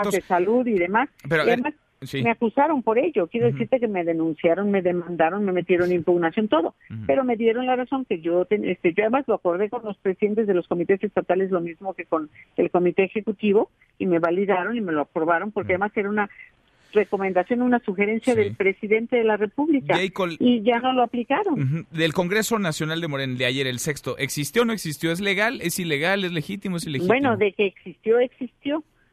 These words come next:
Speaker 2: Ahora toca a las autoridades electorales, al Tribunal Electoral, eh, decir si tiene validez o no.
Speaker 1: Mm, bueno.
Speaker 2: Eh, de acuerdo al estatuto, no la
Speaker 1: No la
Speaker 2: tiene.
Speaker 1: tiene.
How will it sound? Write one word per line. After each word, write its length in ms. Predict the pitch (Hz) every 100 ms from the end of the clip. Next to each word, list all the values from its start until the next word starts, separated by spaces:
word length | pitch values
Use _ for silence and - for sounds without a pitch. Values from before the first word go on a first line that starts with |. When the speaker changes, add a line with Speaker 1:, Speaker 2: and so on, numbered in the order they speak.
| -
Speaker 2:
Ahora 360 | 185 196 220
toca 420 | - 240 - 240 -
a 120 | -
las 360 | 165 151 143 147 _ _ -
autoridades 800 | 156 151 151 - 147 151 165 202 -
electorales, 840 | 233 220 214 - 226 202 165 196 -
al 280 | 143 135 131
Tribunal 360 | - 143 156 185
Electoral, 680 | 220 214 - 233 202 180 - _ _ _ -
eh, 120 | 180
decir 380 | 170 156 196 190 -
si 80 |
tiene 320 | 160 175 175 180
validez 440 | 156 151 156 165 -
o 60 |
no. 240 | 220 254 247 _
Speaker 1:
Mm, 180 | 110 98
bueno. 100 | 95 -
Speaker 2:
Eh, 140 | 196
de 120 | 196
acuerdo 360 | 190 294 320 349
al 100 | 330
estatuto, 680 | 247 - 202 - 240 262 240
no 280 | 185 165
la 160 | 170 190
Speaker 1:
No 160 | - 117
la 100 | 113
Speaker 2:
tiene. 100 | 170
Speaker 1:
tiene. 180 | 107 90